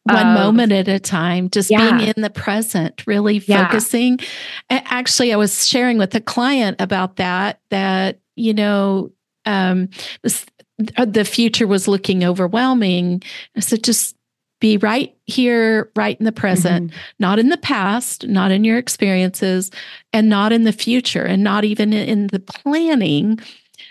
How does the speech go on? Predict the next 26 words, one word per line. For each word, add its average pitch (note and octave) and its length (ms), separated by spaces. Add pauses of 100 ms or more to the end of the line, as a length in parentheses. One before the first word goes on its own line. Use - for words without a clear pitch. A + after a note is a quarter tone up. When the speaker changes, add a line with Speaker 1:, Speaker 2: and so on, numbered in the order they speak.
(160)
Speaker 1:
But A3+ 140
where C4+ 200
you C4 240
are A#3+ 220
right G#3 220
now A3+ 380
in G3+ 240
the G3 80
present F#3+ 760 (120)
is F3+ 640 (540)
you're F3 200
safe - 640 (960)
and F#3 640
there G3+ 240
are G3+ 220
no G3+ 160
problems." - 800 (1120)
It's F#3+ 200
just - 380 (140)
right G3+ 320
now, F3 440
just - 360
be A3 260
here F#3+ 540
and F#3 160
breathe. G#3+ 380